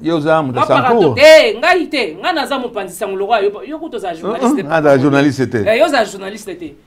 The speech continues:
Speaker 2: Nga za nanga mopanzi sango.
Speaker 1: Oui.
Speaker 2: Balobi Frida tunela biso papa Molière. Na ba désordre nyonso zoleka na province na bango.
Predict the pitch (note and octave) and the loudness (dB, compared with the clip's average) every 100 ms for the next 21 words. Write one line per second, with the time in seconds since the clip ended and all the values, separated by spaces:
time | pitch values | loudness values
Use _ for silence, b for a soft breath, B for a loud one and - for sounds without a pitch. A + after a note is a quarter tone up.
0 | _ A3 D#4 D#4 C4+ C4 A#3+ G#3 F#3+ E3+ | _ -4 0 0 0 -2 -4 -6 -10 -10
1 | - D#3 C#3+ D3 D#3+ A2+ F2 - _ - | -12 -12 -4 0 2 2 -4 -18 _ -6
2 | A3+ C#4 D#4+ F4 D#4+ F#4+ C#4+ D#4+ F#4 F#4 | 2 2 2 -2 -4 0 0 2 0 4
3 | F4+ F4+ F4+ D#4 A#3+ C4 A#3 G3+ G#3 E3+ | 4 2 0 -2 0 0 -2 -2 -2 -4
4 | - _ _ _ _ _ _ _ _ _ | -6 _ _ _ _ _ _ _ _ _
5 | A#3 D4+ D#4+ E4 E4+ C#4+ G#4+ C#4+ C#4+ D#4 | -6 2 2 4 0 0 -2 0 0 0
6 | C4+ C#4 A#3+ G#3+ G3+ G3+ G#3+ A#3+ F#3+ D#3+ | 0 -2 -2 -4 -6 -8 -8 -8 -10 -10
7 | D#3+ F3 - | -10 -10 -12